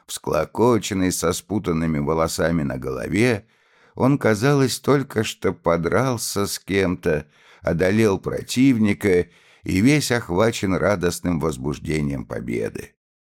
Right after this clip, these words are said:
Он понравился матери своей бойкостью и тем, что сразу заговорил прямо и просто. Ласково глядя в лицо ему,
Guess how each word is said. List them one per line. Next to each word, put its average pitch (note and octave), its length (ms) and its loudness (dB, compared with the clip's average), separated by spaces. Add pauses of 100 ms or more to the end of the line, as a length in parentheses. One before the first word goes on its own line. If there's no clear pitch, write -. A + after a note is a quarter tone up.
(240)
Он B2 260 0
понравился G2+ 800 2
матери G#2 500 0
своей D2 360 -2
бойкостью A#2 840 -2 (380)
и G2+ 180 2
тем, D3+ 300 0
что C#3+ 200 -2
сразу A2+ 520 2
заговорил F#2 760 2 (240)
прямо E2+ 480 2
и F2+ 60 0
просто. - 680 -4 (600)
Ласково G2 680 0
глядя E2+ 520 0
в C#2+ 60 -4
лицо F#2+ 500 0
ему, G2+ 480 2